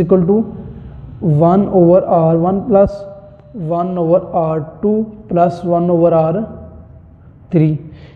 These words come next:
ये जो हमारे पास वैल्यू है बेटा, ये वन over R, ये इक्वल रेजिस्टेंस की आई है। कब? जब आपकी रेजिस्टेंस पैरेलल कॉम्बिनेशन में हो, जब आपकी equal, जब आपकी जो capacitance हो वो क्या हो,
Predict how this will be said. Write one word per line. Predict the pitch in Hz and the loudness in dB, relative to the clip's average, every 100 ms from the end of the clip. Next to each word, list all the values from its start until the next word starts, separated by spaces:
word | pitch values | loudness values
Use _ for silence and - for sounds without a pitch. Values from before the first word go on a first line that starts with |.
| - 180 | -4 2
ये | 139 214 | 4 6
जो | 240 254 | 6 4
हमारे | 247 190 | 4 2
पास | 185 214 | -2 -2
वैल्यू | 190 196 | 0 2
है | 214 | 2
बेटा, | 190 214 | 2 0
ये | 202 180 185 185 185 | 2 2 2 0 -4
वन | 180 202 | -2 -2
over | 202 185 | 0 2
R, | 180 170 | 2 2
ये | 196 180 220 | -2 -2 -4
इक्वल | 180 214 214 220 220 - - - - - - _ - - | -2 0 0 0 -4 -14 -20 -20 -20 -20 -20 _ -16 -4
रेजिस्टेंस | 190 190 185 - 190 - | -2 0 -2 -4 -6 -4
की | - 202 | 0 2
आई | 175 170 | 4 4
है। | 196 190 - | 0 -2 -2
कब? | 202 202 220 220 - - - | 0 0 -4 -8 -14 -14 -6
जब | 147 185 170 - | 2 2 2 -2
आपकी | 190 185 185 - 208 | 0 0 -2 0 0
रेजिस्टेंस | 202 175 175 - 208 208 - - - - _ _ _ | 2 0 -4 -2 -2 -2 -8 -18 -20 -20 _ _ _
पैरेलल | 226 202 214 220 220 | 2 4 2 2 2
कॉम्बिनेशन | 220 180 175 165 170 175 | 0 0 0 -2 -2 -4
में | 175 | -2
हो, | 165 143 123 - - - - - - - - _ - - - | -2 -2 -8 -16 -20 -20 -20 -20 -20 -20 -20 _ -20 -20 -2
जब | 147 175 175 | 2 2 4
आपकी | 196 175 - 190 208 220 - - - 202 | 2 0 -2 0 0 -2 -8 -18 -8 -4
equal, | 170 202 208 196 | -2 2 4 4
जब | 175 175 185 | 4 4 2
आपकी | 175 - 196 | 0 0 -2
जो | 202 170 185 | 0 -2 -2
capacitance | 165 147 - 220 - | -2 -4 -4 -6 0
हो | 202 | 2
वो | 170 170 | 2 2
क्या | 220 | 4
हो, | 180 | 6